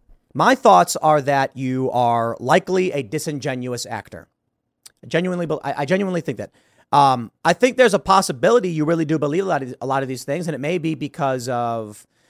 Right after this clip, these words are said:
um, moral beliefs that, you know, are different from mine. Fair point. It may also be that you're just saying whatever it is you think you need to say to get traffic to make money. That's it.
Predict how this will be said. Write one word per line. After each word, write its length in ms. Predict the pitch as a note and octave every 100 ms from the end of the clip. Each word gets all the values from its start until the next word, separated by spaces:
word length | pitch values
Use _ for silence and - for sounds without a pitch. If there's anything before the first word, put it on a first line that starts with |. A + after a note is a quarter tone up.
| _ -
um, 720 | B2+ A2 G#2+ G#2 F#2 G2+ - -
moral 520 | D#3 G#3 G#3 G#3 -
beliefs 440 | D3+ D#3+ F#3 - -
that, 240 | C3+ - -
you 80 |
know, 180 | B2+ C#3 _ _
are 100 | C#3+
different 320 | D3 D3 D3+
from 160 | D#3 C#3+
mine. 360 | C3 A#2+ F#3+ G#3+ _
Fair 160 | G2+
point. 240 | C#3 A2+ - _ _ _ _ _ _ _ -
It 80 | E3
may 100 | G3
also 240 | A#3 A#3+ A#3
be 260 | F#3+ F#3
that 380 | E3+ E3 D#3 - _ _ _ -
you're 260 | C#3+ F#3
just 320 | F3 E3 E3 -
saying 400 | - G3+ D#3+ D#3
whatever 380 | D3+ D3+ D#3
it 40 | C#3
is 200 | C#3 B2
you 80 | C3+
think 300 | D3 C3+ C#3
you 100 | C3
need 260 | B2 A#2+
to 80 | B2
say 340 | - G3 C#3 C#3+
to 120 | C#3+
get 220 | C3+ D#3
traffic 580 | - C#3+ A#2+ D#3 - _ _ _ _ _ _ -
to 80 | E3+
make 180 | G#3
money. 220 | C4 B3+ - _ _ _ _ _ -
That's 160 | D3
it. 160 | A#3